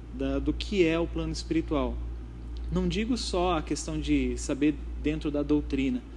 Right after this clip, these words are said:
mas até mesmo que ele é um espírito encarnado, que ele é um espírito eterno,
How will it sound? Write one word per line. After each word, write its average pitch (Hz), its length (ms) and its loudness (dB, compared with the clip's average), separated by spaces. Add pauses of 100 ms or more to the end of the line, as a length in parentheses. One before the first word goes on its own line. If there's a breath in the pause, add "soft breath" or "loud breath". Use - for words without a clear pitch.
(220 loud breath)
mas 170 500 0
até 165 200 -2
mesmo 214 760 4
que 185 120 -2
ele 220 340 6
é 190 80 4
um 170 120 0
espírito 160 540 0
encarnado, 147 600 -2
que - 120 0
ele 165 140 6
é 160 40 2
um 156 40 0
espírito 147 500 2
eterno, 139 540 -2